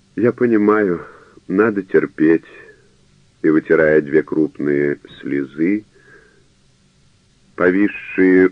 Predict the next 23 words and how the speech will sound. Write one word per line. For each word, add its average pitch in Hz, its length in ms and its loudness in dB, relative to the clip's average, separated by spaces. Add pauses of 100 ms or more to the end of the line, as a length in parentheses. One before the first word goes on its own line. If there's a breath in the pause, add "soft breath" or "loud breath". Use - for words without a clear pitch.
(100)
у 85 60 -2
неё 87 300 -2
на 87 80 -2
ресницах, 85 920 -8 (720)
она 87 240 2
мысленно 107 580 -4
проклинала 92 840 0
эту 76 280 -8
любовь, 71 480 0 (840 soft breath)
которая 98 420 4
уже 95 280 4
причинила 90 640 -2
ей 85 180 2 (120)
столько 110 360 -2
страданий. 73 840 -6 (1120 soft breath)
А - 140 -2
теперь 98 360 0
вся 92 280 0
Лирия 90 760 0 (280 soft breath)
едет 82 360 0
веселиться 80 600 -2
в 76 40 2
Виейру. 73 800 0